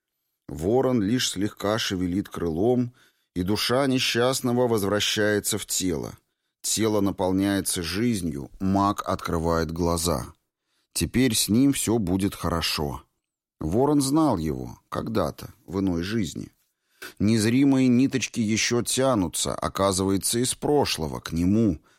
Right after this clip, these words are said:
новому, иному. И другая такая ниточка, слабая, едва заметная, тянется вверх,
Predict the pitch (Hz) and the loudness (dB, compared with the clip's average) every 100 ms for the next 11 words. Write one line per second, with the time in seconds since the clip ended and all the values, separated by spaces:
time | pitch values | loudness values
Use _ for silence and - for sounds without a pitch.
0 | _ - 82 107 127 87 71 53 - - | _ -2 0 2 2 0 -2 -6 -6 0
1 | 107 110 107 78 64 62 _ _ _ _ | 2 4 2 0 -4 -10 _ _ _ _
2 | _ - 87 113 123 127 135 131 127 - | _ -4 0 2 2 4 4 4 0 0
3 | 120 117 110 107 104 98 - 87 82 78 | 2 4 4 2 0 -2 -4 -4 -4 -4
4 | - 92 101 95 95 90 87 85 80 95 | 0 2 4 2 2 2 0 -2 0 2
5 | 107 101 85 85 85 85 80 71 - 92 | 2 0 2 0 -2 -2 -2 -4 -4 -2
6 | 87 92 82 - 92 95 101 90 - | 0 0 -2 -4 -4 -4 -2 -2 -6